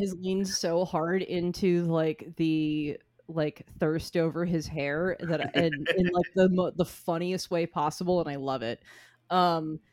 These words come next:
if you don't follow Anson Mount on Twitter, he is a worthwhile follow because of this. He has reposted the memes of him, like, having, like, super tall hair and shit.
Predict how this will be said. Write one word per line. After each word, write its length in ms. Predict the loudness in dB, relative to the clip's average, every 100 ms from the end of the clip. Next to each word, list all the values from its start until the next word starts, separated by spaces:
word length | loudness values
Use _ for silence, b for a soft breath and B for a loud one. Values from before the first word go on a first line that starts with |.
| _ -2
if 160 | -2
you 100 | 0
don't 220 | 0 0 2
follow 380 | 4 4 4
Anson 400 | 2 0 0 0
Mount 200 | 0 0 0
on 200 | 0 2
Twitter, 420 | 8 8 8 4
he 260 | 2 4
is 140 | 4 4
a 120 | 0
worthwhile 580 | 0 -2 -2 0 0 -2
follow 640 | 0 4 6 6 6 6
because 500 | 2 -2 2 2 4
of 180 | 2 2
this. 300 | 4 4 0
He 240 | -2 0
has 200 | 0 -2 -4
reposted 640 | 0 2 2 0 0 -4 -4
the 80 |
memes 460 | -6 -4 -4 -4 -4
of 120 | -4
him, 260 | -2 -4 -4
like, 240 | -4 -6
having, 300 | -4 -4 -4
like, 200 | -4 -6
super 300 | -4 -4 -2
tall 260 | 2 4 6
hair 220 | 4 4
and 140 | 2 2
shit. 220 | 4